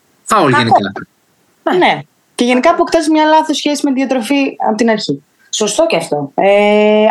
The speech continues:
Speaker 3: αυτά τα τεστ που υπάρχουν και μπορούν να γίνονται, αν κάποιος ενδιαφέρεται, είναι μόνο για να δεις αν έχεις δυσανεξία στη γλουτένη και στη λακτόζη. Αυτά
Speaker 2: Ναι.
Speaker 3: τα
Speaker 1: Αυτό
Speaker 3: δύο
Speaker 1: είναι,
Speaker 3: τεστ
Speaker 1: α-, αυτό είναι σημαντικό και, και
Speaker 3: μέσω
Speaker 1: χρήσιμο, γιατί
Speaker 3: εξετάσεων.
Speaker 1: υπάρχει,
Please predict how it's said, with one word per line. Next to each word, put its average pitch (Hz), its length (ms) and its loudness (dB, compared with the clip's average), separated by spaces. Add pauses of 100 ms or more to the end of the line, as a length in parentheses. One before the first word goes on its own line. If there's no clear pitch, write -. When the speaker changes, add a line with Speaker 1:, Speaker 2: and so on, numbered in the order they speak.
Speaker 3:
αυτά 254 200 0
τα 339 120 0
τεστ 302 220 0
που 294 60 -2
υπάρχουν 269 320 2
και 240 80 -4
μπορούν 240 200 -2
να 247 60 -2
γίνονται, 226 400 -2
αν 220 80 -2
κάποιος 220 260 -4
ενδιαφέρεται, 311 440 0 (140)
είναι 339 140 2
μόνο 339 220 2
για 311 100 0
να 294 140 2
δεις 320 180 -2
αν 311 120 2
έχεις 311 200 0
δυσανεξία 262 500 -4
στη 269 160 -2
γλουτένη 240 440 0
και 339 80 -2
στη - 140 -4
λακτόζη. 180 720 0 (640)
Αυτά 214 140 0
Speaker 2:
Ναι. 269 80 2
Speaker 3:
τα 262 60 4 (120)
Speaker 1:
Αυτό - 80 2
Speaker 3:
δύο 233 120 4
Speaker 1:
είναι, 214 120 0
Speaker 3:
τεστ - 160 -4
Speaker 1:
α-, - 60 2
αυτό - 180 -2
είναι 196 100 0
σημαντικό 170 500 0
και, 190 360 2
και 180 160 -2
Speaker 3:
μέσω 285 140 2
Speaker 1:
χρήσιμο, 240 220 -2
γιατί 208 220 0
Speaker 3:
εξετάσεων. 226 480 -2
Speaker 1:
υπάρχει, 202 320 -4